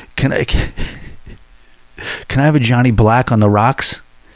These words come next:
And then he goes, "I don't have Johnny Black on the rocks. I'm sorry." "All right, could I get a Miami Vice?" And he goes,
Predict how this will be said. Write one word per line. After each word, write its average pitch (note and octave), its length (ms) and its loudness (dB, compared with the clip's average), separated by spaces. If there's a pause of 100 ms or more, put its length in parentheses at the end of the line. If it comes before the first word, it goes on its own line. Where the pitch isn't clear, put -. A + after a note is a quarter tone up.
(640)
And A#2 120 4
then A2+ 120 4
he A2+ 260 2
goes, A2+ 180 2 (100)
"I B2 120 2
don't C3+ 140 4
have A2+ 220 4
Johnny G2 280 4
Black F2+ 360 0
on F#2 80 2
the F2 100 2
rocks. - 320 -2
I'm G2 120 2
sorry." F2+ 380 0 (720)
"All C3 100 0
right, B2 120 4
could B2+ 140 0
I C3 80 4
get D#3 140 2
a B2+ 40 4
Miami B2+ 440 4
Vice?" A2 540 2
And - 280 -20
he A2+ 80 2
goes, A2 220 2